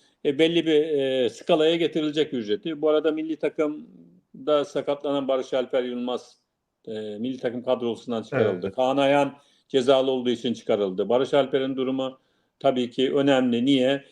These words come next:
Speaker 1: E, dün ben A, A Spor'daki yayınımda da söylemiştim. Yani, e, iki bin yirmi üç iki bin yirmi dört sezonunda bu akşamki maçla birlikte demiştim. Yani,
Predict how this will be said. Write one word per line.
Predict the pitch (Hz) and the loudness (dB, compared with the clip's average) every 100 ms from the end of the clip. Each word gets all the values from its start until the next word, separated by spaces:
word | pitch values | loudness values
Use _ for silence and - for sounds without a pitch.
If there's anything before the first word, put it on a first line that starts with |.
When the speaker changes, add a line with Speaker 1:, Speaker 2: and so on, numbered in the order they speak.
| - _ _ | -20 _ _
Speaker 1:
E, | 131 120 117 117 117 117 | -2 2 4 2 0 0
dün | 135 131 | -2 2
ben | 131 135 - | 2 2 -2
A, | - 143 - 139 | -4 -2 2 2
A | 127 | 2
Spor'daki | - 135 127 123 135 | 0 -2 0 -2 0
yayınımda | 127 127 135 143 139 | 0 0 -2 -2 -2
da | 123 | -4
söylemiştim. | 131 101 98 - - 98 | -4 -4 -6 -12 -14 -4
Yani, | 113 113 117 110 _ _ _ _ | 0 0 0 -4 _ _ _ _
e, | 120 113 113 110 110 | -2 2 4 2 0
iki | 143 143 | -2 -2
bin | 139 | 0
yirmi | 139 135 143 | 2 2 -2
üç | - | -6
iki | 123 127 | -6 -2
bin | |
yirmi | 135 131 135 | 0 0 2
dört | 151 | 0
sezonunda | 147 120 117 110 117 147 135 | 0 -2 0 0 2 0 4
bu | 135 | 2
akşamki | 127 - 131 135 | 2 0 -4 -2
maçla | 135 131 - 120 | -2 0 -2 -2
birlikte | 104 101 - 104 | -4 -8 -6 -4
demiştim. | 104 98 - 135 | -6 -8 -8 -6
Yani, | 120 123 120 120 | -2 -2 -2 -4